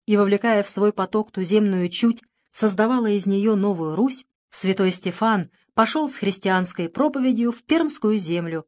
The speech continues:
продолжать это дело обрусения и просвещения заволжских инородцев. Так церковная иерархия благословила своим почином две народные цели, достижение которых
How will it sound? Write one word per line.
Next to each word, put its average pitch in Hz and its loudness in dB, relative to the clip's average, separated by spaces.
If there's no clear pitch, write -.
продолжать 208 2
это 220 0
дело 185 0
обрусения 170 -2
и 349 4
просвещения 220 0
заволжских 220 -2
инородцев. 156 -4
Так 202 6
церковная 196 0
иерархия 190 -2
благословила 240 2
своим 226 2
почином 240 2
две 208 2
народные 254 0
цели, 165 -4
достижение 180 0
которых 208 -2